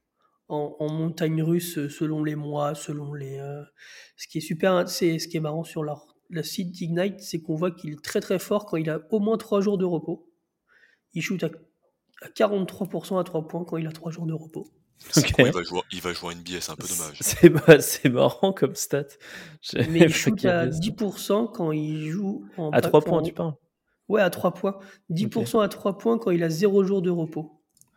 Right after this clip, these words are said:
Speaker 3: Ok.
Speaker 2: Et, et t'as vu la stat quand il a mangé du gluten le matin ou pas ?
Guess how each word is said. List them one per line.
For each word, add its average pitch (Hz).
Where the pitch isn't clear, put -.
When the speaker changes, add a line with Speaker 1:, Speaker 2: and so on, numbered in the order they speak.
Speaker 3:
Ok. -
Speaker 2:
Et, 98
et 90
t'as 87
vu 110
la 110
stat -
quand 98
il 90
a 90
mangé 87
du 85
gluten 92
le 92
matin 87
ou 107
pas ? 85